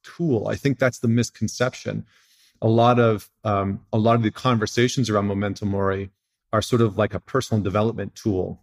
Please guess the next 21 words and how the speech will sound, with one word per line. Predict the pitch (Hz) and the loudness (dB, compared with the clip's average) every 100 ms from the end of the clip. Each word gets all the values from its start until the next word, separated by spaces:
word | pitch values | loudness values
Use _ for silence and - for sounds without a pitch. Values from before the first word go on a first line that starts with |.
| _ 101 | _ -2
right? | 101 101 101 _ _ _ - | 0 0 -4 _ _ _ 0
And | 107 107 104 - | 2 4 2 2
I'm | 143 | 2
not | 180 180 147 _ _ _ | 4 4 0 _ _ _
commenting | - 147 156 127 120 113 | -4 0 2 0 0 2
on | 107 104 | 2 0
it | 101 | -2
as | 107 95 | -4 -6
a | |
personal | - 107 107 101 | -8 -8 -4 -2
development | 98 95 98 - | -2 -4 -6 -10
tool. | 107 98 98 95 | -8 -8 -8 -2
I'm | 123 131 123 | 0 0 0
commenting | 127 123 117 117 110 | 0 0 0 0 0
on | 107 | 2
it | 104 - _ _ _ | 0 -4 _ _ _
as | 113 107 | 0 2
a | 104 | 0
way | 98 110 127 | 0 2 4
of | 113 92 | 2 0
living | 98 110 110 101 92 | -2 -2 -2 -4 -8